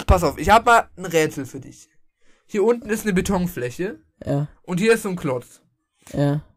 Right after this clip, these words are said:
Speaker 1: Und jetzt kommt so ein Mister Beast
Speaker 2: <laughs>
Speaker 1: und sagt, wir lassen dich von einer Höhe fallen und pro Zentimeter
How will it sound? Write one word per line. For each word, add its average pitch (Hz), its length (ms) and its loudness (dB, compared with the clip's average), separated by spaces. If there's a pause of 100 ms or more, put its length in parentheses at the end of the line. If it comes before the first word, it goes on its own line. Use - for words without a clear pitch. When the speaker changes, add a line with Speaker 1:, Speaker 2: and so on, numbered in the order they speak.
(120)
Speaker 1:
Und 170 140 2
jetzt 180 140 2
kommt 214 180 0
so 214 80 4
ein 190 80 0
Mister 185 280 4
Beast 202 520 2 (240)
Speaker 2:
<laughs> 156 440 -2
Speaker 1:
und 180 180 -2
sagt, 208 220 4
wir 185 100 6
lassen 226 360 4
dich 220 160 0
von 202 100 -4
einer 170 300 2
Höhe 196 240 6
fallen 226 600 2 (760)
und 180 200 2
pro 226 280 4
Zentimeter 170 880 0